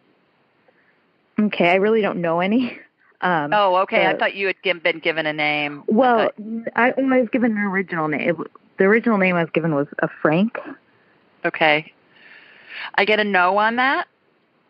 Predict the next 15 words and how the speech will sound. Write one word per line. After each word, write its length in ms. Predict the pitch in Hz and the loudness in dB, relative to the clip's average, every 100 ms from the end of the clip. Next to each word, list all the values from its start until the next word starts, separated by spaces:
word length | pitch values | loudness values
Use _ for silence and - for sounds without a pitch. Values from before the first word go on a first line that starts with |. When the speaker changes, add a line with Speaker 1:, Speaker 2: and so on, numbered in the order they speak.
| - | -12
Speaker 2:
I 60 | |
get 120 | 208 208 | -4 -4
a 60 | |
no 180 | 202 190 | 0 0
on 180 | 196 208 | 2 0
Speaker 1:
Okay. 120 | 170 185 | 0 2
Speaker 2:
Frank, 380 | 185 180 175 - | 2 2 0 -2
but 160 | 214 202 | -2 0
that 220 | 220 233 | 0 0
doesn't 360 | - 247 240 - | 0 -2 -4 -6
mean 420 | 208 208 202 202 | -6 -4 -2 -2
that 180 | 202 185 | -2 -2
he 140 | - 220 | -4 -4
wasn't 400 | 202 190 180 - | -2 -2 -6 -6
called 340 | - 247 | 0 0